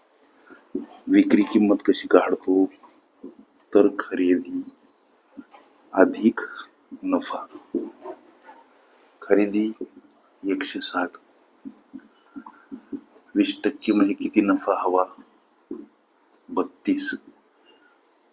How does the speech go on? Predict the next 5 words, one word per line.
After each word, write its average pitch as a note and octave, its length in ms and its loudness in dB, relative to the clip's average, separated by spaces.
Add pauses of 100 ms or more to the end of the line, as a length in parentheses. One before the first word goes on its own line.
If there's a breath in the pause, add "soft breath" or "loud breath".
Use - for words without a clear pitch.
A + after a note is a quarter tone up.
(120)
ही G#2+ 80 4
बेरीज G2+ 440 0 (1700)
म्हणजे, F#2 360 2 (280)
लेकरांनो, F2 560 -4
प्रश्नाचं - 800 -6